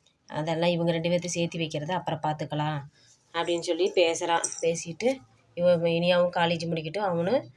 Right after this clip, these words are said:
ஐ ஏ எஸ், ஐ ஏ எஸ் எக்ஸாம் எழுதட்டும் அப்படின்னு சொல்லிட்டு பேசுறாங்க. பேசிட்டு வந்தோடனே, இந்த இவ செல்வி கூட பேசுறதே பாய்,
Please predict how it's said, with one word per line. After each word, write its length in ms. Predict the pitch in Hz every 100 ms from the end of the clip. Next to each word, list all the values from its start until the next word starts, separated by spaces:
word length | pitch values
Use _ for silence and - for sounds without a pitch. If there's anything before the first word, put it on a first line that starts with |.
| _ _ -
ஐ 100 | 160
ஏ 100 | 180 180
எஸ், 220 | 160 151 175 151
ஐ 140 | 160
ஏ 140 | 175 180
எஸ் 180 | 175 170
எக்ஸாம் 420 | 151 - 170 175
எழுதட்டும் 420 | 165 160 170 175
அப்படின்னு 300 | 156 156 156
சொல்லிட்டு 340 | 156 160 196 320 - _ _ _ _ -
பேசுறாங்க. 420 | 170 - 170 165 - 165 -
பேசிட்டு 440 | 165 170 170 165 175
வந்தோடனே, 480 | 170 165 160 165 262 294 _ _ _ _ _ _ -
இந்த 180 | 190 185
இவ 140 | 180 175 170 156 - -
செல்வி 300 | 202 202 196
கூட 200 | 196 185
பேசுறதே 500 | 180 175 170 165 202
பாய், 260 | 185 165